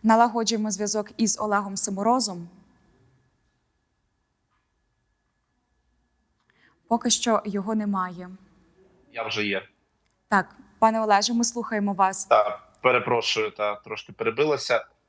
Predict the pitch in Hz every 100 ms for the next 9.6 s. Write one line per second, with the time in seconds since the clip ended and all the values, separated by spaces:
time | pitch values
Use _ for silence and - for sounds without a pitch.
0 | - 107 107 104 - _ 120 151 190 190
1 | 170 147 135 - _ 143 135 - 127 123
2 | 123 120 110 - _ _ - 113 101 -
3 | - - - 170 190 151 127 135 151 139
4 | - 107 101 95 - - 131 120 - 127
5 | 123 - 120 113 117 120 107 101 110 110
6 | 113 107 107 107 107 - 104 101 101 104
7 | - 107 - 107 - - 104 107 107 104
8 | 104 104 - 107 107 104 107 107 135 117
9 | - 135 - 202 240 196